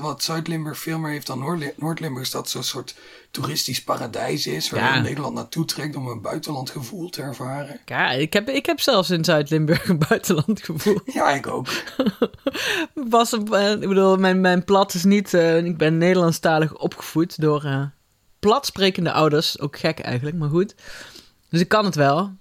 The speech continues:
Speaker 2: Dus als ik in Zuid-Limburg plat praat, dan beginnen ze Nederlands terug te praten. <laughs> Vind ik ook altijd zo grappig. <laughs> Ik moet die Venlo Nano hier.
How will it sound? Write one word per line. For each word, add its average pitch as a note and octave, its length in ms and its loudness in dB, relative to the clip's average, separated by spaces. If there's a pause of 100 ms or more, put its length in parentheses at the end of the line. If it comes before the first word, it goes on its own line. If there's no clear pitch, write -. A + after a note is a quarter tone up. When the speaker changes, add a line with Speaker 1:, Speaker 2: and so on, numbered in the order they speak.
Speaker 2:
Dus D3 300 -8
als D3 140 0
ik D#3+ 100 -4
in D3+ 120 2
Zuid-Limburg E3+ 680 2
plat A3+ 240 2
praat, C#3 240 0
dan F#3 100 0
beginnen A3+ 260 0
ze F#3+ 60 4
Nederlands G3+ 400 4
terug - 220 0
te - 120 -12
praten. F3+ 500 -4
<laughs> - 60 -20
Vind A3 120 -2
ik - 120 -4
ook - 140 -2
altijd - 260 0
zo - 100 -6
grappig. - 480 -2 (500)
<laughs> - 480 0
Ik D#3+ 180 -2
moet D3+ 220 0
die E3 140 0
Venlo D#3 260 2
Nano B2+ 320 0
hier. B2 340 -4